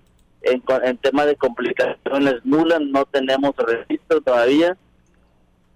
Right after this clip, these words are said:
eh, pero todos los hospitales podrían recibir pacientes sin ningún problema. Los cuidados de hoy en el tema de covid son distintos a lo que fue el inicio de la pandemia y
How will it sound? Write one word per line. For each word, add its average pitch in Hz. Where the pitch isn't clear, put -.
eh, 131
pero 151
todos 170
los 170
hospitales 147
podrían 139
recibir 135
pacientes 135
sin 127
ningún 123
problema. 117
Los 131
cuidados 143
de 135
hoy 160
en 127
el 127
tema 143
de 135
covid 147
son 302
distintos 175
a 123
lo 135
que 127
fue 139
el 143
inicio 147
de 147
la 131
pandemia 147
y 156